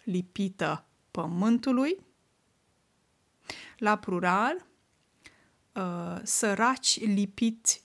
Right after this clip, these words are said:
pământului”. Deci o să jonglăm și cu aceste cuvinte și le adaptăm în funcție de subiectul propoziției.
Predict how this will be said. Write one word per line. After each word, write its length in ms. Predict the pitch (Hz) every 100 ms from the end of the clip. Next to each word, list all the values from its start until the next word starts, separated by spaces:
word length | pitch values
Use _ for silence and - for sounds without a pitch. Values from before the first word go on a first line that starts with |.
| _
pământului”. 920 | - 208 202 233 196 185 151 76 - - _ _
Deci 300 | 180 156 - _ _ - -
o 120 | 202
să 180 | - 214
jonglăm 760 | 190 196 185 214 233 247 254 -
și 220 | - 220
cu 120 | 220
aceste 420 | 202 214 208 202
cuvinte 640 | 190 180 175 196 214 226 220
și 200 | - 208
le 120 | 196
adaptăm 680 | 190 220 180 - - 214 233
în 100 | 214
funcție 440 | - 208 208 214
de 200 | 190 190
subiectul 580 | 196 - 185 190 - 196
propoziției. 880 | - 180 170 170 160 156 - 147